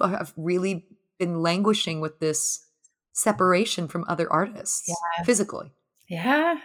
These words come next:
Speaker 2: it's so true. I mean, my personal art, like, the art that I work on for myself, like the novels, like, like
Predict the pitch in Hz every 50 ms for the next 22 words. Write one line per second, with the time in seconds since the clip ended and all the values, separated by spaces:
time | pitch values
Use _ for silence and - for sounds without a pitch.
0 | - - _ - 233 226 - - - - - 214 220 240 233 - - 196 214 247
1 | 247 - - - 202 226 233 220 214 220 220 - - - - - - - - -
2 | - - - 196 202 196 196 - - 196 - 254 - - 311 247 185 - - 156
3 | - - - 196 180 - - - - - 220 240 233 233 190 180 175 165 165 170
4 | 170 - 170 143 160 170 - - 175 170 165 135 170 - - 214 208 185 175 214
5 | - - - 202 175 156 147 156 - - 160 160 151 131 127 131 139 139 135 139
6 | 135 139 160 - - 139 131 131 127 - - - - _ _ _ _ _ _ _
7 | - 170 160 139 131 - - -